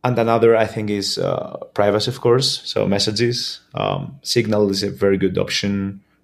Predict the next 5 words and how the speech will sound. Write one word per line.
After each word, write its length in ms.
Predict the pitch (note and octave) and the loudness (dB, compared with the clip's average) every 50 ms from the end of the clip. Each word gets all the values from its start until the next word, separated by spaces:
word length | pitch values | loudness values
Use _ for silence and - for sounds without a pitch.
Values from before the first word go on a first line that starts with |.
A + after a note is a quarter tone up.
| _ _ | _ _
Urbit 280 | - A2+ G2+ G2 G2 - | 2 2 2 2 0 0
is 120 | G2 - | 0 -2
another 280 | G2 G2 F#2+ F#2+ F#2+ G2 | -2 -2 -2 0 0 0
option. 640 | F#2+ F#2+ - - - F#2+ F#2 F#2+ F#2 F#2+ F#2+ - - _ _ _ _ _ _ _ _ _ _ _ _ _ _ _ - | -2 -2 -2 -4 -4 -2 -2 -4 -4 -6 -8 -14 -20 _ _ _ _ _ _ _ _ _ _ _ _ _ _ _ -10
Um, 580 | - - G#1 G1+ G1+ G1+ G1+ G1+ G1+ - - | -6 -4 -4 -2 -4 -4 -6 -10 -12 -14 -16